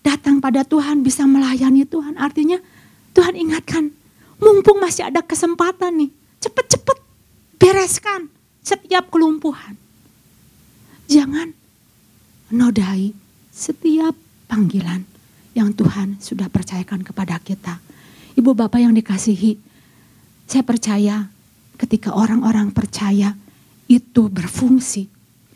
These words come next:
itu orang-orang di luar sana itu menaruh harap kepada kita, kepada Ibu Bapak semuanya. Ibu Bapak ketemu sama orang yang sakit, dia naruh harap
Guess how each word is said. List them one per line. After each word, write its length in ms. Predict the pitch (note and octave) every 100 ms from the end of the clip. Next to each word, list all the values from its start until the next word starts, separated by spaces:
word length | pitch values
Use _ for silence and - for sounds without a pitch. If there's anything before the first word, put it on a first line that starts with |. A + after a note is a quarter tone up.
| _ _ _
itu 200 | A3+ A3+
orang-orang 480 | G3+ G3 G3 G3 G3
di 80 | G3
luar 320 | F3+ F3+ F3
sana 240 | - F#3+ G3
itu 240 | G3+ G#3+
menaruh 480 | F#3+ G3+ A3 A3 G3
harap 400 | A3 A3+ C#4+ - _ _ _ _ _
kepada 320 | - C4 A#3 A#3
kita, 400 | - C4 C#4 B3 _ _ _ _ _ _ _ -
kepada 320 | - D4 C#4
Ibu 240 | C4+ C4
Bapak 320 | A#3+ - D4
semuanya. 640 | - D4 D4 D#4 D#4+ E4+ D4+ _ _ _ _ _ _ _ _ _ _ _ _ _ _ _ _ B3+
Ibu 160 | C4+
Bapak 320 | B3+ A#3+ C#4 - -
ketemu 480 | C4+ B3+ A3 A#3+ C4 _ _
sama 320 | - A#3 A#3
orang 160 | A3 A3+
yang 160 | A3 G#3+
sakit, 400 | A3 - - D#4 _ _ _ _ _ _ _ _ _ _ _ _ _ _ _ _ _ _ _ _
dia 160 | D#4+ D#4+
naruh 320 | D#4+ D#4 D#4
harap 320 | E4+ E4+ F4+